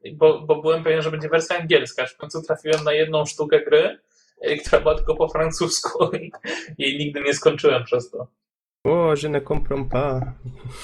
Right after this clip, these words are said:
Speaker 2: <laughs>
Speaker 1: Ale, ale ogólnie nie, można było kupować gry w ciemno i mieć właściwie pewność, że będzie również na płycie wersja angielska.
Speaker 2: Mhm.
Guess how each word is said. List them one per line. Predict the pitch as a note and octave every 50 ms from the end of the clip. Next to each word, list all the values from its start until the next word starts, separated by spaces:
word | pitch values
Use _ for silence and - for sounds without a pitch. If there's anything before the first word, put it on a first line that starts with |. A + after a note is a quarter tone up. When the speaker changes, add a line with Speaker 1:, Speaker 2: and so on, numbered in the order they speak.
| - G3+ - -
Speaker 2:
<laughs> | - - - - - - - - - - - - B2+ - - - - -
Speaker 1:
Ale, | D3+ D#3 E3 -
ale | - - F#3+
ogólnie | F#3+ F#3+ F3+ F#3 G3 G3 G3 G3 G3 F#3
nie, | F#3 G3+
można | G#3 G3 F#3+ F3+ F3+ E3+
było | E3+ F3 F3
kupować | - F#3 E3 E3 D#3+
gry | - E3
w | -
ciemno | - - E3+ F3+ G3+ C4+ D#4+
i | E4+ E4+ E4 D#4+ D4
mieć | C#4+ A#3+ G#3+
właściwie | A3+ A3 - - G#3+ G#3+
pewność, | G#3 G3 G3 G3 E3
że | E3 D#3+
będzie | F3 F3 F3 F3+ F3
również | F3 E3+ F3+ E3 E3
na | E3
płycie | E3 - F3+ - - D#3+
wersja | E3 D#3+ D#3+ - F#3 F3+
angielska. | F3 - D3+ - A#2+ - - _ - - - _ _ _ _ _ _ _ _ -
Speaker 2:
Mhm. | D3+ C3+ B2 B2+ B2+ C3 D#3 G3+ -